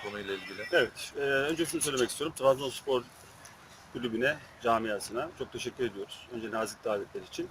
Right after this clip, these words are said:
Speaker 2: Sonra da bu, e, iptalden sonra gösterdikleri anlayış için,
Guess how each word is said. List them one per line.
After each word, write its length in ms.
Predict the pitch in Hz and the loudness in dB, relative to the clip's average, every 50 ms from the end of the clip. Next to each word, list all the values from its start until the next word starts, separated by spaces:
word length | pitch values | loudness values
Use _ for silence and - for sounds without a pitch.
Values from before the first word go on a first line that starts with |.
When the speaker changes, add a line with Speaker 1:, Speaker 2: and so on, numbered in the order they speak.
| - - - - - - - - | -10 -18 -20 -20 -20 -20 -18 -12
Speaker 2:
Sonra 340 | - - 139 127 117 110 110 | -2 2 4 4 4 4 2
da 160 | 143 147 135 | 0 2 4
bu, 280 | 135 131 127 120 120 - - - - - - - - - - - | 2 4 4 4 2 0 -6 -16 -20 -20 -20 -20 -20 -20 -12 -6
e, 80 | 110 110 | -6 -6
iptalden 460 | 98 113 - - 127 123 127 147 131 | -6 -6 6 8 8 8 8 6 4
sonra 220 | 120 - 123 123 | 4 4 2 2
gösterdikleri 640 | 117 117 123 117 - - 117 104 - - 147 151 147 | 4 4 2 2 4 4 2 2 2 0 2 6 6
anlayış 420 | 127 123 120 120 120 113 - - - | 6 8 8 6 6 6 4 2 2
için, 220 | - - 143 | 0 -2 -4